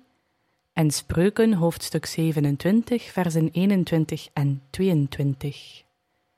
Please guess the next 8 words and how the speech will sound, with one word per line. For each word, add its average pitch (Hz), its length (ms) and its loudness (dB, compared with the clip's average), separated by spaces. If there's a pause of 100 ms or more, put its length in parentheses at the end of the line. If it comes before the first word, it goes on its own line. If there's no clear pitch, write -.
(280)
Hiervoor 170 440 2
gebruiken 180 600 2
wij 202 180 4
de 170 180 2
Willibrord-vertaling 180 1300 0
uit 156 340 -2
negentien 151 600 -2
vijfennegentig. 143 1200 -2